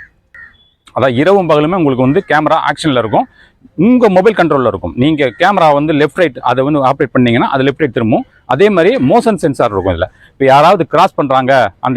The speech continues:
ஏரியாலன்னு சொன்னா அதை அப்படியே கேப்சர் பண்ணி உங்க மொபைலுக்கு போட்டோ அனுப்பிடும். அதே மாதிரி வந்து ஃபுல் த்ரீ சிக்ஸ்டி டிகிரி அது சுத்தும், அந்த கேமரா ஃபுல்லா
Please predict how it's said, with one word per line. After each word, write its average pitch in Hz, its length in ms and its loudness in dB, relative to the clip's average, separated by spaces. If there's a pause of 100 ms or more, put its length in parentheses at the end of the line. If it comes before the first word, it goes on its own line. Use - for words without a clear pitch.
ஏரியாலன்னு 123 400 0
சொன்னா 180 140 0 (280)
அதை 135 160 2
அப்படியே 151 220 0 (100)
கேப்சர் 165 340 -2
பண்ணி 151 220 -2
உங்க 151 240 0
மொபைலுக்கு 156 400 0
போட்டோ 160 200 0
அனுப்பிடும். 101 320 -2 (460)
அதே 156 160 2 (100)
மாதிரி 147 280 2
வந்து 151 160 -2 (160)
ஃபுல் 240 300 -2
த்ரீ 262 180 2
சிக்ஸ்டி 202 260 0
டிகிரி 214 160 2 (100)
அது 143 180 0
சுத்தும், 208 240 0
அந்த 143 160 0
கேமரா 147 300 0
ஃபுல்லா 175 160 2